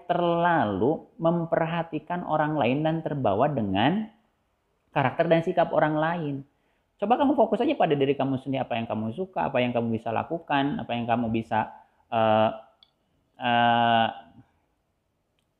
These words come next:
ini kan lah, apa ya, kreasikan dalam hidup kamu. Jangan fokus pada orang lain. Toh, saya sendiri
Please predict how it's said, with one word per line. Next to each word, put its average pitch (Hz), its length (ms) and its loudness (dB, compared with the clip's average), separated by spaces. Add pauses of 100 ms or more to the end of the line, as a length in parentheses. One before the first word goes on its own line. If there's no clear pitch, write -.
(380)
ini 143 160 -2
kan 170 160 -4
lah, 123 160 -2
apa 139 220 -2
ya, 160 260 -2 (240)
kreasikan 170 480 2
dalam 147 160 2
hidup 139 320 -2
kamu. 120 240 -6
Jangan 214 240 0
fokus 240 240 -2
pada - 240 0
orang 208 240 0
lain. - 260 -4 (380)
Toh, 190 480 -2
saya 165 160 4
sendiri 170 320 0